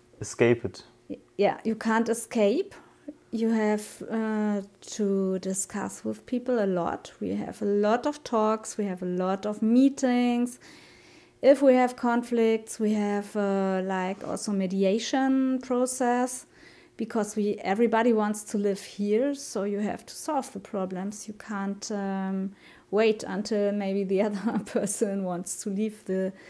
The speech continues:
Speaker 2: the eco-village. But I think it's okay. On the one hand side, it's a challenge. On the one hand side, you grow personally. And, uh, every time a conflict is coming, you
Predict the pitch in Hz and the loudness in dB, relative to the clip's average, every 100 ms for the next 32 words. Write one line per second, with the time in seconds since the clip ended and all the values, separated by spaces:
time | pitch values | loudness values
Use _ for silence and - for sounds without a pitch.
0 | - - 208 - 254 190 175 170 - - | -18 -8 -6 -2 0 2 2 0 -6 -14
1 | - _ - - - - - 208 226 226 | -18 _ -20 -20 -20 -18 -4 2 4 4
2 | 226 254 247 226 - - 220 247 330 233 | 4 4 4 2 -2 -6 -6 0 0 2
3 | 226 226 214 233 233 226 - 226 226 214 | 0 0 0 0 0 -2 -2 -4 -2 -4
4 | 214 208 202 208 190 226 247 247 208 214 | -6 -8 -4 0 0 2 0 0 -2 -2
5 | 202 190 202 214 214 214 - 214 214 208 | -2 -2 -2 -2 -4 -6 -6 -4 -2 -2
6 | 208 202 190 196 190 196 226 233 214 208 | -2 -2 0 0 4 4 4 2 -2 0
7 | 247 247 240 277 320 320 - - - - | 0 0 2 0 -2 -6 -16 -20 -20 -20
8 | _ - 214 220 214 214 185 208 196 208 | _ -2 0 2 0 0 0 0 0 2
9 | 226 226 202 190 208 214 208 - 202 214 | 0 0 -2 0 0 -2 -4 -6 -6 -6
10 | - 240 240 - 208 - - 180 220 262 | -4 -4 -4 -6 -12 -10 -6 -2 0 2
11 | 269 269 254 240 240 240 240 240 240 | 2 2 2 2 2 2 4 4 2